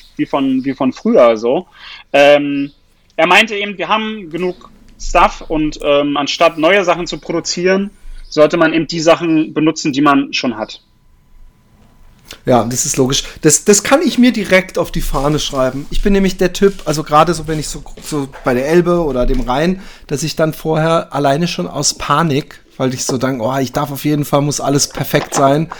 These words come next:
Speaker 1: Mhm.
Speaker 2: dann denk, ey, dann kaufst du jetzt auf jeden Fall mal zwei neu gut sitzende Hosen, die du wechseln
Speaker 1: Richtig.
Speaker 2: <laughs> kannst und so ein Schwachsinn. Und ich hab aber, gerade weil du Finisher-Shirt, ich hab, dieses Jahr bin ich, hab ich mein Finama-Finisher-Shirt gefunden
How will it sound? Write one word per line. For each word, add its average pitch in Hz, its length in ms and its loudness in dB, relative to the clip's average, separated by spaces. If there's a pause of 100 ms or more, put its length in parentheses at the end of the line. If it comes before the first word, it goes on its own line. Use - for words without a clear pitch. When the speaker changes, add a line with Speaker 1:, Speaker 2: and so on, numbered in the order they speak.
(240)
Speaker 1:
Mhm. 170 160 4
Speaker 2:
dann 143 200 4
denk, 139 260 -2
ey, 139 120 0
dann 139 120 0
kaufst - 300 -4
du 143 60 0
jetzt 131 100 -4
auf 143 120 -4
jeden 151 140 0
Fall 147 100 0
mal 143 100 -2
zwei 143 260 0
neu 143 220 0
gut - 260 -4
sitzende 147 380 -2
Hosen, 143 560 0
die 143 80 -4
du 147 100 -2 (240)
wechseln 226 400 2
Speaker 1:
Richtig. 170 140 -2
Speaker 2:
<laughs> - 0 -
kannst 233 300 2
und 202 120 0
so 226 140 0
ein 165 100 0
Schwachsinn. 147 640 -2 (460)
Und 151 440 2
ich - 160 -4
hab 165 100 4
aber, 156 320 4 (120)
gerade 160 180 4
weil 160 80 4
du 143 80 -2
Finisher-Shirt, 160 840 -2
ich - 100 -4
hab, - 260 -6 (380)
dieses 240 320 2
Jahr 208 320 4
bin 196 160 -2
ich, 180 200 -6 (200)
hab 170 100 2
ich 175 140 2
mein 165 480 -4
Finama-Finisher-Shirt 160 1300 0
gefunden 156 720 -6